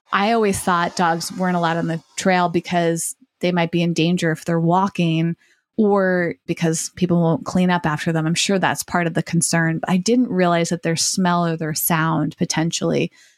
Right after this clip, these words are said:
could cause issue with wildlife. I guess also if that attracted wildlife to you,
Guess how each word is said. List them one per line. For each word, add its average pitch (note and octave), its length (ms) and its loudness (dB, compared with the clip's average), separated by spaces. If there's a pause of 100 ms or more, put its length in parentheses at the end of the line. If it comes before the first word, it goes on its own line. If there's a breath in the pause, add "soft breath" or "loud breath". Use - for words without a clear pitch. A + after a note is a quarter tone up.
(100)
could E3+ 440 2 (400)
cause F3 280 2
issue E3+ 400 2
with E3+ 200 -2
wildlife. E3+ 760 -2
I F3+ 120 0
guess G3+ 260 0
also F3+ 580 0 (340)
if F#3 200 -2
that D#3 140 2
attracted E3+ 540 0
wildlife E3 480 0
to - 120 -4
you, D#3+ 300 -2